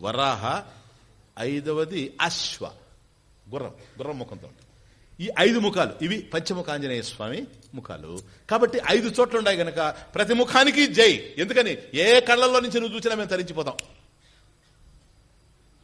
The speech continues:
<laughs> అర్థమవుతుంది? మేము ఎక్కడ కనపడ్డా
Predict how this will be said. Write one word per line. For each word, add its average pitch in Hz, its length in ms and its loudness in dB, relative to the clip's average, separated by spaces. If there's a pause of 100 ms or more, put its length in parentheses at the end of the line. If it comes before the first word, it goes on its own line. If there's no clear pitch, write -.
<laughs> - 280 -6
అర్థమవుతుంది? 160 800 -4 (540)
మేము 180 280 4
ఎక్కడ 160 280 0
కనపడ్డా 208 560 2